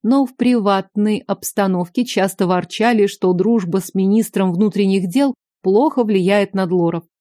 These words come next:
То, что заговорщики взяли в заложники семью Хобла, оказало на него неизгладимое впечатление, и с тех пор он хорошо заботился о безопасности родных. Иногда, может, даже слишком хорошо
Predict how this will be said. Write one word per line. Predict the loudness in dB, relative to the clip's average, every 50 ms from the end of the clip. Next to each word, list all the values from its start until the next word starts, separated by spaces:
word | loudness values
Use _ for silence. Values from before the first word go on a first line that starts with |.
| _ _ _ _ _ -2
То, | 0 2 2 0
что | -2 -4 _ 0 0 0 0 0 -2
заговорщики | -4 -4 -2 0 0 0 2 2 0 0 -2 -6 -8 -4 -2 -2
взяли | -2 -2 -2 0 0 2 2 0 0
в | 0
заложники | 0 0 0 2 2 0 0 0 -2 -2 -2 -4
семью | -4 -2 0 0 0 0 0 -2
Хобла, | -2 -2 -2 -2 0 0 0 -2 -2 -4 _ _ _ -6
оказало | -6 -4 -2 0 0 0 0 0 0 2 2 2
на | 2 2
него | 2 2 2 2 2 0 2
неизгладимое | 2 2 2 0 0 0 0 0 0 2 2 0 2 2 0 0
впечатление, | -2 -4 -6 -4 -4 -4 -2 -2 0 0 0 -2 -4 -6 -8 -10 _ _ _ _
и | -4 -4 -4
с | -4 -4
тех | -2 -2 -2 -2 -2 -8 -4
пор | -2 -2 -2 -2 -6 _ _
он | -2 0 0 0
хорошо | -2 -2 -2 0 0 0 -2 -2 -2 -2 -2
заботился | 0 0 0 0 0 0 0 0 0 -2 -2 -2 -6 -8 -8 _ _ _ -4
о | -2 0
безопасности | 2 2 2 2 0 0 0 0 -2 -2 -2 -2 -2 -4 -2 -2 -2
родных. | -2 0 -2 -2 -2 -4 -4 -6 -10 _ _ _ _ _ -2
Иногда, | 0 2 2 2 2 2 2 0 -2 -2 0
может, | 2 2 2 2 2 0
даже | 0 2 2 0 -2
слишком | 0 0 0 0 0 0 -4 -4 -4 -4
хорошо | -2 -2 -2 -2 -2 -4 -6 -6 -6 -6 -6